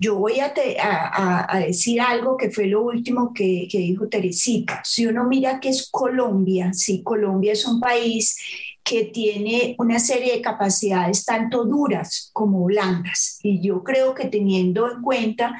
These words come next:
que Colombia es una potencia regional, es decir, puede que sea una potencia regional secundaria, como ya lo,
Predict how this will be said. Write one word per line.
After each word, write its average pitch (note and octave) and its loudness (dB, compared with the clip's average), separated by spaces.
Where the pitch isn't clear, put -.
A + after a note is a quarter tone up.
que - -2
Colombia G#3 2
es A#3 0
una A#3+ 2
potencia G#3 -2
regional, A#3 0
es D3+ -6
decir, G#3 -2
puede F#3 0
que B3+ -2
sea F#3+ 0
una F#3+ 2
potencia G#3 0
regional G#3 0
secundaria, G#3 0
como G3+ 2
ya F3+ 0
lo, F#3 2